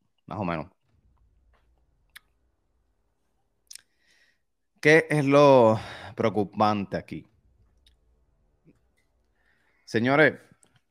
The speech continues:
se está haciendo obvio y más que evidente que Roman Reigns va a retener los campeonatos en WrestleMania. Y no es que me sienta triste por eso.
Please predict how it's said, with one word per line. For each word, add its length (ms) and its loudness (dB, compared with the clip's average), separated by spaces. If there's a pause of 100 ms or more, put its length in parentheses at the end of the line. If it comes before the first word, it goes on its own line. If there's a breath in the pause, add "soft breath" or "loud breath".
(460)
se 140 -4
está 180 0
haciendo 440 -2
obvio 600 -2 (1200)
y 100 -8
más 180 -6
que 120 -2
evidente 720 -4 (1500)
que 160 -6
Roman 380 -2
Reigns 360 -4
va 100 -2
a 20 -2
retener 600 -6 (320)
los 180 -10
campeonatos 760 -8
en 260 -8
WrestleMania. 840 -12 (1900)
Y 100 -6
no 60 0
es 80 -6
que 100 -2
me 140 0
sienta 320 0
triste 340 -2
por 220 -4
eso. 340 -10